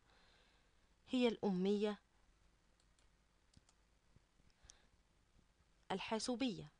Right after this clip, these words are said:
فالأم الحقيقي اليوم من لا يعرف كيف يتعامل مع الحاسوب أو كيف يستخدمه. لقد أصبح الحاسوب اليوم في حياتنا من الأساسيات، فهو يستخدم في كثير من مرافق الحياة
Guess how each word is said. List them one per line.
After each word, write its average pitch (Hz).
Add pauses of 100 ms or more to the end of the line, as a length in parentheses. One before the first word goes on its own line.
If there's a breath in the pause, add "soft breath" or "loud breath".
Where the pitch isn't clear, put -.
فالأم 359
الحقيقي 233
اليوم 202
من 190
لا 175
يعرف 202
كيف 208
يتعامل 180
مع 175
الحاسوب - (380)
أو 240
كيف 311
يستخدمه. 208 (560 loud breath)
لقد 196
أصبح 196
الحاسوب 247
اليوم 220
في 202
حياتنا 190
من 185
الأساسيات، 190 (920 loud breath)
فهو 349
يستخدم 285
في 240
كثير 226
من 196
مرافق 175
الحياة 247